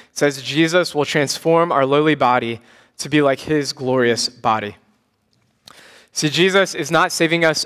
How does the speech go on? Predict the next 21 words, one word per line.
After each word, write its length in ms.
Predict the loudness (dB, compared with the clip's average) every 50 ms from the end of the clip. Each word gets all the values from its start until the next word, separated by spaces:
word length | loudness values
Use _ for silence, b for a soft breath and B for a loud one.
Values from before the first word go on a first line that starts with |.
| -10
from 440 | -14 -14 -4 0 2 2 2 2 0
this 180 | 0 0 0 0
world 540 | 0 2 2 2 2 2 0 -2 -4 -6 -10
so 120 | -4 -4
we 80 | -2 -2
can 120 | 0 0
worship 280 | 0 0 0 -2 -2 -2
him 220 | -2 -2 -2 -2
in 140 | -2 -4 -4
heaven. 480 | -2 0 2 2 2 0 -4 -10 -12 -16 b b b b b b b b b b
He's 220 | -8 -6 -4 -2 0
making 500 | 0 0 2 0 -2 -2 -4 -6 -6 -4
the 80 | -4 -4
physical 560 | -2 -2 -4 -2 -2 -2 0 2 2 2 4
world 320 | 4 4 4 4 2 0
totally 420 | -2 -2 0 0 2 2 2 0 0
new, 320 | 0 -2 -4 -4 -8 -14 -20 _ _ _ _ _
including 480 | -18 -16 -12 -4 -2 0 2 2 0 -2 -6 -12 _ _ _
our 80 | -6 -4
broken 380 | 0 0 0 0 0 -2 0
bodies 560 | 2 2 2 2 0 -2 -6 -8 -8 -10 -10